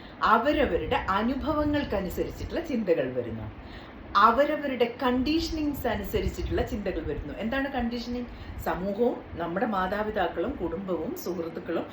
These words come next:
എല്ലാവരും നമ്മളെ പറഞ്ഞ് തെറ്റിദ്ധരിപ്പിച്ചിട്ടുള്ള ഒരുപാട് കാര്യങ്ങളുണ്ട്. അവർ നല്ല കാര്യങ്ങളും പറഞ്ഞു, അത് അവരുടെ തെറ്റൊന്നുമല്ല, അവർക്കാരും പറഞ്ഞു കൊടുത്തിട്ടില്ല. അപ്പോ ഇപ്പൊ എന്താണ് ചോദ്യം? എന്തുകൊണ്ട് ഇത് നമുക്ക്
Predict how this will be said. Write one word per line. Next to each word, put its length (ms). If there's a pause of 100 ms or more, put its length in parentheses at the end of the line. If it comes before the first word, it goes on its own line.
(200)
എല്ലാവരും 800
നമ്മളെ 600
പറഞ്ഞ് 600
തെറ്റിദ്ധരിപ്പിച്ചിട്ടുള്ള 1040
ഒരുപാട് 480
കാര്യങ്ങളുണ്ട്. 720 (420)
അവർ 140
നല്ല 400
കാര്യങ്ങളും 400
പറഞ്ഞു, 200 (280)
അത് 120
അവരുടെ 340
തെറ്റൊന്നുമല്ല, 760
അവർക്കാരും 720
പറഞ്ഞു 260
കൊടുത്തിട്ടില്ല. 600 (560)
അപ്പോ 280
ഇപ്പൊ 380
എന്താണ് 500
ചോദ്യം? 640 (380)
എന്തുകൊണ്ട് 480
ഇത് 400 (200)
നമുക്ക് 520